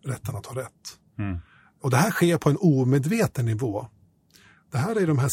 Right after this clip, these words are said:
Speaker 1: spegelneuronerna igen i hjärnan.
Speaker 2: Mm. Att garden åker ner liksom.
Speaker 1: Exakt.
Speaker 2: Mm.
Speaker 1: Du krattar gången så att när du väl lägger ditt förslag så har du större chanser i alla fall att få gehör för det.
Speaker 2: Mm.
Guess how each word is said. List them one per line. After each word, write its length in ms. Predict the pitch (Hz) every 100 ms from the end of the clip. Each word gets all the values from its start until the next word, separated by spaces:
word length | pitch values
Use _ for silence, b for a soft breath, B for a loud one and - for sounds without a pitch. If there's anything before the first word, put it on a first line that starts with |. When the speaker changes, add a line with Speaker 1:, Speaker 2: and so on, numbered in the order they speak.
| -
Speaker 1:
spegelneuronerna 1080 | - 170 127 127 123 139 143 254 185 123 117
igen 260 | 175 175
i 40 | 120
hjärnan. 420 | 131 139 196 117 -
Speaker 2:
Mm. 220 | 113 104 101 - -
Att 120 | 113
garden 440 | 117 117 107 107
åker 200 | 110 -
ner 240 | 113 117 127
liksom. 260 | 82 -
Speaker 1:
Exakt. 440 | 156 - 147 - -
Speaker 2:
Mm. 300 | 107 98 104 b b b b b b b _ _ _
Speaker 1:
Du 140 | 139
krattar 400 | 156 160 - -
gången 540 | 151 196 196 123 110 113 - _ _ _ _
så 160 | - 143
att 100 | -
när 80 | 143
du 80 |
väl 220 | 139 139 131
lägger 260 | 196 240
ditt 160 | 151 -
förslag 380 | - 113 107 - _ _ _ _ _ _ _
så 180 | - 113
har 120 | 127
du 60 | 120
större 640 | - - _ 185 202 131
chanser 500 | - 120 104 - 107
i 40 |
alla 160 | 104 107
fall 240 | - - - _ _ _ b b b b b
att 120 | -
få 100 | -
gehör 280 | 113 131 196
för 160 | - 151
det. 360 | 143 - -
Speaker 2:
Mm. 200 | 120 117